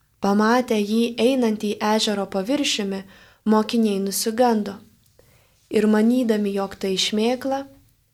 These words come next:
iš baimės ėmė šaukti. Jėzus tuojau juos prakalbino:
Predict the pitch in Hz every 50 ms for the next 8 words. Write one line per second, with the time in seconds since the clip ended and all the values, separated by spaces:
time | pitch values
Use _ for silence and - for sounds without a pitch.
0 | _ - 220 208 190 196 185 220 226 240 254 262 262 269 262 262 - - - 214
1 | 214 214 214 220 214 214 - - - 214 202 196 190 - - - 190 185 - _
2 | _ _ _ _ _ _ _ _ _ _ _ _ _ _ _ _ - _ _ _
3 | _ _ _ _ _ _ _ _ _ _ - 214 208 247 285 302 311 254 220 208
4 | 196 - - - _ _ _ _ _ _ - - 214 214 208 208 214 226 262 302
5 | 302 311 - 214 202 214 214 220 220 - - 233 226 220 220 - 226 220 214 214
6 | 190 190 180 180 185